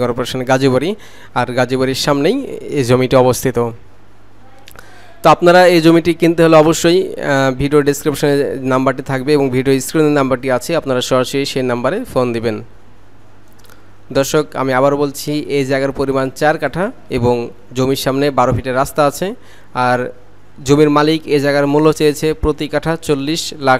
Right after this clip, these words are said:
টাকা। আমি আবার বলছি জমির মালিক এই জায়গার দাম চেয়েছে প্রতি কাঠা চল্লিশ লাখ টাকা। সুপ্রিয় দর্শক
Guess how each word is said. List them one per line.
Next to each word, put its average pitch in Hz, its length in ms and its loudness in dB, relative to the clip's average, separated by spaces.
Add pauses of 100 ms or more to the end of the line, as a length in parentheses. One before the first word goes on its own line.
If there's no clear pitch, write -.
(140)
টাকা। 123 180 -4 (100)
আমি 123 160 -2
আবার 135 180 2
বলছি 135 240 -4 (580)
জমির 135 260 0
মালিক 131 400 2
এই 131 200 -2
জায়গার 120 300 -2
দাম 120 120 2 (100)
চেয়েছে 135 240 -4 (140)
প্রতি 131 280 -2
কাঠা 131 260 -2 (200)
চল্লিশ 131 340 0 (280)
লাখ 123 120 2 (120)
টাকা। 117 180 -4 (1000)
সুপ্রিয় 165 300 0
দর্শক 151 180 2